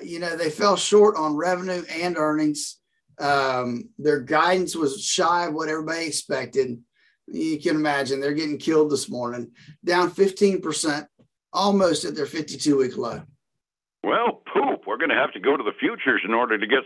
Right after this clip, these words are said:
Speaker 2: some good news because the indexes are good. Yesterday was a fractionally off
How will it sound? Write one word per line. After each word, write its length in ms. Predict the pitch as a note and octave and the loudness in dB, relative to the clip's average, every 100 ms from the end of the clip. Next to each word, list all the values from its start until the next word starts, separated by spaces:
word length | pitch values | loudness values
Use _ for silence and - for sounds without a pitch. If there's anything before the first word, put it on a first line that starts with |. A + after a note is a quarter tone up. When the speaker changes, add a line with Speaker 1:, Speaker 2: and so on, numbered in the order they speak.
| - | -2
Speaker 2:
some 180 | B2 | -2
good 240 | G2 D#3+ F#3 | 2 0 2
news 280 | G#2 C#3+ D3+ | 0 0 -2
because 240 | A2+ A2 G2 | -2 -2 -4
the 160 | F#2+ C#3 | -2 -2
indexes 540 | E3 C#3 C#3 - G2+ | 2 0 0 -4 0
are 200 | C#3 F#3 | 2 2
good. 300 | G#2 F2 B1+ | 0 -2 -2
Yesterday 540 | C#2+ C3+ E3 E3+ D#3 B2 | 0 0 0 -2 0 2
was 240 | G#2+ G2 | 0 2
a 140 | G2 - - - - | 0 0 -10 -14 0
fractionally 680 | D#3+ G#3 - D#3+ D#3 C#3 A#2 | 2 2 -2 -2 0 0 0
off 340 | F2+ A#2+ C#3+ | 0 0 0